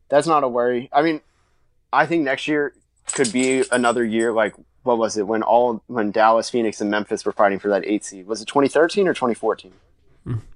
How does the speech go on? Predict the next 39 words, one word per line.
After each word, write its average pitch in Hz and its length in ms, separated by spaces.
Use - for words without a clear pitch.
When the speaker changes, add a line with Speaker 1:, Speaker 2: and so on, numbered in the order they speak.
Speaker 2:
Twenty 127 200
fourteen, 143 200
Speaker 1:
Twenty 143 140
fourteen, 104 320
Speaker 2:
I - 20
think, 113 60
right? 113 100
Speaker 1:
yeah, 104 80
yeah, 92 100
that's 107 140
right, 95 180
'cause - 160
Mavs 107 280
missed 98 180
in 101 60
twenty 98 200
thirteen. 90 460
So, 135 400
Speaker 2:
Mm-hmm. 139 260
Speaker 1:
in 123 120
twenty 156 240
fourteen, 135 500
you 117 80
know, 104 300
fifty 131 300
wins 117 420
barely 117 280
got 110 200
you 107 100
to 104 60
the 98 80
playoffs. 113 380
I 127 120
could 123 120
see 127 120
that 113 160
next 104 280
year, 113 200
Speaker 2:
Mm-hmm. 139 220